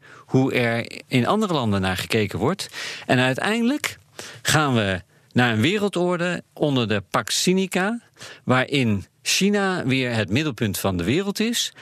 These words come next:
waar iedereen respect voor heeft. Dat is het einddoel. En, eh, en dan heb je dus, eh, minder boodschap aan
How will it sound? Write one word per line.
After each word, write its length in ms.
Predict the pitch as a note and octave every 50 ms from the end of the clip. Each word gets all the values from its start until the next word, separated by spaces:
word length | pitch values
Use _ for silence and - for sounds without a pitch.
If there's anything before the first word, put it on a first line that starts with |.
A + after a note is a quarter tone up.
| - -
waar 140 | - A#2 A2+
iedereen 380 | - D3+ D3+ D3 C#3 C3+ C3 C3
respect 380 | A2+ A#2+ - - - G2 - -
voor 120 | - F#2
heeft. 320 | E2+ D#2+ E2 E2 - - - - - _ _ _
Dat 220 | - A3 A3 -
is 120 | G#3+ F#3+
het 100 | F#3 F#3+
einddoel. 440 | F3+ C#3+ C3 A2 F#2+ - F2+ D2+ - - - - - - - - - - - - _
En, 480 | - - D#3 D3+ D3 C#3 C#3 - -
eh, 640 | - D3+ C#3 C3+ C3 B2+ B2+ B2 A#2+ A#2 A2+ A2+ A2+
en 680 | A2+ - - _ - - F3+ E3+ E3 D#3+ D#3+ D3+ - C#3+
dan 180 | D#3 D3+ D3+
heb 220 | C#3+ D3 E3+ E3+ -
je 160 | - C3+ B2
dus, 420 | G#2 B2 A#2 G2 - - - - - - _
eh, 440 | - A#2+ A2 G#2 G2+ G2 F#2+ G2 F#2+
minder 640 | G2 G#2 A2+ B2+ D3 F3+ G3 G3 F#3+ F#3+ F3+ D#3+ C3+
boodschap 760 | C3 D3+ D#3+ D#3+ - - - C#3+ C#3+ D3+ - - - - -
aan 300 | - - B2+ B2 A2+ A2